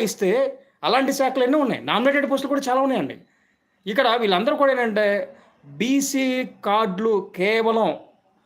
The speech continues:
వాడుకోవడానికి తప్ప, ఎలక్షన్ టైంలో ఓట్లు దండుకోవడానికి తప్ప ఎవ్వరు కూడా చేయడానికి. వీళ్ళందరూ కూడా ఎలా చూస్తున్నారంటే ఏదైనా ఒక ప్రోగ్రామ్ పెట్టి ఆ ప్రోగ్రామ్ ద్వారా వాడికి ఓ రెండు వేలు, వెయ్యి రూపాయలు బిచ్చం వేస్తే చాలు, వాడు పడి ఉంటాడు.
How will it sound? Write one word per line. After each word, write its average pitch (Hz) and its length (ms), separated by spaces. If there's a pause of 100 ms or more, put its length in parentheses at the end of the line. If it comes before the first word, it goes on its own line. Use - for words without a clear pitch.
(220)
వాడుకోవడానికి 202 800
తప్ప, 180 260 (240)
ఎలక్షన్ 185 480
టైంలో 202 460
ఓట్లు 190 340
దండుకోవడానికి 180 600
తప్ప 156 440 (480)
ఎవ్వరు 160 340
కూడా 208 160
చేయడానికి. 185 320 (200)
వీళ్ళందరూ 170 300
కూడా 269 120
ఎలా 233 220
చూస్తున్నారంటే 233 580
ఏదైనా 240 260
ఒక 208 200
ప్రోగ్రామ్ 214 380
పెట్టి 214 280
ఆ 190 80
ప్రోగ్రామ్ 208 480
ద్వారా 214 420 (300)
వాడికి 180 200
ఓ 185 60
రెండు 202 240
వేలు, 226 180
వెయ్యి 202 220
రూపాయలు 208 280
బిచ్చం 175 320
వేస్తే 196 340
చాలు, 180 120
వాడు 208 120
పడి 180 220
ఉంటాడు. 175 300